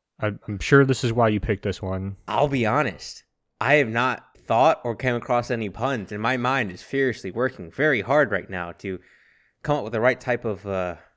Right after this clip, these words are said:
Speaker 2: right type of puns. I gotta, I gotta be careful with this. This is, this is dangerous. I don't wanna overdo it and don't wanna underdo it.
Speaker 1: So the textile industry, I guess, what are,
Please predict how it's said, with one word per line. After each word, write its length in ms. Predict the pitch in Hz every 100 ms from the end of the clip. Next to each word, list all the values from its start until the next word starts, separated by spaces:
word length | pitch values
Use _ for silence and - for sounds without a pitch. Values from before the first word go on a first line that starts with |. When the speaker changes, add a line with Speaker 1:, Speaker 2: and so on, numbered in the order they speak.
| -
Speaker 2:
right 120 | 135
type 160 | 160 120
of 140 | -
puns. 540 | - 151 143 - - -
I 60 |
gotta, 240 | 127 117 -
I 60 |
gotta 100 | 123
be 100 | 110
careful 500 | 98 151 135 98 82 _
with 140 | 98 -
this. 180 | 87 -
This 160 | 107
is, 160 | 101 87 _
this 120 | 113
is 200 | 117 95
dangerous. 340 | 113 117 95 95
I 40 |
don't 120 | 101
wanna 160 | 110 107
overdo 420 | 127 139 147 156
it 40 | 123
and 80 |
don't 120 | 117 117
wanna 180 | 120
underdo 440 | 110 107 90 85 82
it. 100 | - _
Speaker 1:
So 460 | - - 147 143 123 _ _ -
the 60 |
textile 560 | 113 127 110 - 101 98
industry, 480 | 95 92 - 107 113
I 80 | 135
guess, 160 | 160
what 200 | 127 180
are, 120 | 147